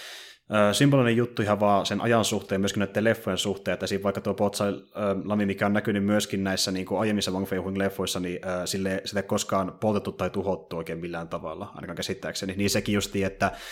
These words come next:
miten nämä leffat on kehittynyt, ö, joka kertoo Wong Fei-Hungista ja miten niinku tuota, se aika kehittyi tuohon aikaan niinkö Kiinassa,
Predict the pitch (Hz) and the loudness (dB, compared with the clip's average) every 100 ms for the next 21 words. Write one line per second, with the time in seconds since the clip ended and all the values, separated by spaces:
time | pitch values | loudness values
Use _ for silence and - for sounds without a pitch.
0 | - - - - 107 104 104 120 120 107 | -14 -16 -10 -2 4 6 8 8 6 4
1 | 104 95 98 95 101 92 92 - 90 73 | 4 0 2 0 0 -2 -2 -6 -12 -12
2 | - 95 98 98 107 101 101 98 92 101 | -8 -6 -2 2 2 2 2 2 2 0
3 | 95 - 95 90 98 92 90 90 92 95 | 0 0 -2 -2 -2 -4 -4 -4 -2 -2
4 | 95 98 113 110 95 92 95 104 95 92 | 0 2 4 4 2 -2 -2 0 2 2
5 | 90 - 87 85 87 90 85 - 92 92 | 0 -2 -6 -6 -6 -6 -6 -4 -4 -2
6 | 87 - | -2 -4